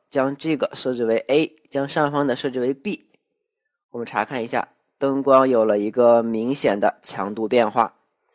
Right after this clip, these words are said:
这个就是我们的I E S灯光。同样，下方的这个选项一栏，影响慢反射，如果不勾选，它就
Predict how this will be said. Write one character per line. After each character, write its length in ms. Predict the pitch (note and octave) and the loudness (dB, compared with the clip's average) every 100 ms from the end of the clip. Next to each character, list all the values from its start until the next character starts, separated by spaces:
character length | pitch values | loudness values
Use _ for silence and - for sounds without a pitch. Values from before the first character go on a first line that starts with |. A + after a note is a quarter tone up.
| _ _ - | _ _ -8
这 140 | E3 | -2
个 100 | C3+ | -2
就 160 | - C3 | -4 -8
是 140 | C3+ | -4
我 140 | A#2 | -4
们 100 | G#2 | -4
的 320 | G2 G2+ G#2 - _ _ _ | -4 -2 -4 -8 _ _ _
I 160 | - B2+ | 0 2
E 80 | C3 | 4
S 240 | A#2 - | 2 0
灯 120 | C#3 | -2
光。 240 | C#3+ D3 - _ | 2 2 2 _
同 160 | - C3+ | -4 2
样， 240 | D3 C#3 | 4 4
下 240 | C#3+ D3 C3 | 2 0 2
方 160 | C#3+ | 0
的 80 | C#3+ | -2
这 160 | C#3 C3+ | -2 0
个 180 | B2+ | 0
选 280 | B2+ - F#2+ | 0 -2 -2
项 260 | A2+ F#3 E3 | 0 0 2
一 80 | C#3+ | 2
栏， 260 | A#2 F#2 _ _ _ _ _ _ _ - | 2 0 _ _ _ _ _ _ _ -8
影 120 | C3+ | -4
响 160 | C#3+ B2+ | -2 2
慢 140 | D#3 | 2
反 180 | C#3 A2+ | 0 -2
射， 280 | E3+ D3 - | 0 0 -2
如 160 | A2+ B2+ | -10 -4
果 160 | B2+ A#2+ | -2 -2
不 160 | - | -2
勾 180 | C#3+ C#3 | 2 4
选， 260 | C#3+ C3 - | 4 0 0
它 160 | - A#2+ | -4 -4
就 300 | B2+ A#2+ | 0 0